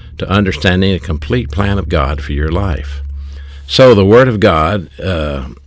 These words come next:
can protect you if you learn it. If you, if you learn the Word of God and apply the Word of God, then you can stay out of sin.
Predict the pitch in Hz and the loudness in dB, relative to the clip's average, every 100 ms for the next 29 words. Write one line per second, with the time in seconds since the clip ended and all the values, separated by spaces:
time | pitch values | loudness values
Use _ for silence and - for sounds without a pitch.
0 | - _ - 87 78 - 71 151 147 - | -20 _ -6 -2 -2 -4 -4 -2 -2 -4
1 | 78 65 71 - 78 69 98 147 98 - | -4 -4 -6 -6 -6 -2 0 0 -2 -6
2 | - _ _ _ _ - _ _ - 80 | -14 _ _ _ _ -20 _ _ -8 -4
3 | 92 85 69 - - 82 76 73 65 95 | -2 -2 -4 -10 -8 -6 -6 -6 -4 0
4 | 135 147 127 110 107 85 95 90 87 76 | 2 2 2 2 0 0 -2 -2 -2 -4
5 | 71 - 107 107 90 87 85 78 78 73 | -6 -4 -4 -2 -2 -2 -2 -4 -4 -4
6 | 76 78 80 _ _ _ _ _ - 95 | -4 -8 -12 _ _ _ _ _ -4 2
7 | 101 98 90 85 - - 98 98 87 87 | 2 2 0 -2 -4 0 2 2 0 -2
8 | 80 - - 123 98 67 50 | -4 -4 0 0 0 -2 -6